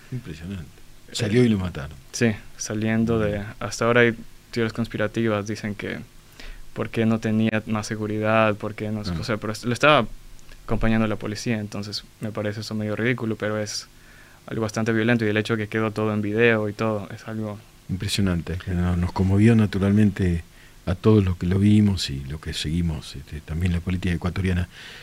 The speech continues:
Speaker 1: ¿Cómo fue tu experiencia en la Universidad de Columbia, en Nueva York, y, y cuáles son las diferencias entre, que vos viviste, entre ese mundo, el norte y,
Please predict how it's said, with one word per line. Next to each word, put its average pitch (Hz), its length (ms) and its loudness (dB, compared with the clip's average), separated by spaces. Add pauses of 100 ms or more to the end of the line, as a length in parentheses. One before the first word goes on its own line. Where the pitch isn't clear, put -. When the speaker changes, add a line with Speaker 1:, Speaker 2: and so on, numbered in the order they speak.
(140)
Speaker 1:
¿Cómo 202 180 2
fue 190 140 4
tu 185 80 4
experiencia 123 760 6
en 87 320 2
la 87 100 0
Universidad 95 400 2
de 101 60 4
Columbia, 113 440 6
en 101 60 8
Nueva 98 240 6
York, 110 400 6 (140)
y, 92 120 -2 (180)
y 92 40 0
cuáles 120 280 4
son 127 120 2
las 104 100 4
diferencias 90 600 0
entre, 78 360 -6 (420)
que 90 100 0
vos 98 240 4
viviste, 78 400 -2
entre 80 240 -2
ese 98 200 0
mundo, 104 600 2 (960)
el 78 220 -2
norte 98 420 0
y, 73 380 0